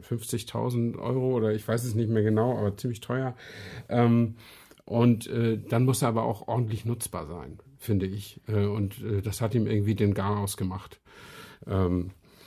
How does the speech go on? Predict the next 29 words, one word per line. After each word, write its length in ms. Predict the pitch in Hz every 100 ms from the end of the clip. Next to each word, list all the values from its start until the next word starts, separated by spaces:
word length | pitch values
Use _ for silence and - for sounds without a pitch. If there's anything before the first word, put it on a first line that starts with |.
| - -
und 220 | 104 98
ich 140 | -
hab 160 | - 151
aber 180 | 127 120
mal 160 | 120
gehört, 380 | 110 110 127 127
aber 160 | 110 110
darauf 360 | 117 110 107
hab 120 | 120
ich 100 | 113
mich 140 | 107 107
jetzt 280 | 101 - 117
leider 260 | 107 113
nicht 180 | 107 104
mehr 100 | 120
vorbereitet, 680 | 110 113 117 110 113 110 113
dass 160 | 101
es 120 | 104
da 140 | - 104
auch 140 | 104
Schwierigkeiten 560 | - 110 110 101 107 98
in 100 | 98
der 80 | 95
Produktion 500 | - 92 92 101 104
gegeben 400 | 95 92 92 104
haben 200 | 98 92
soll 260 | 98 98
und 100 | 98
dass 200 | 98 101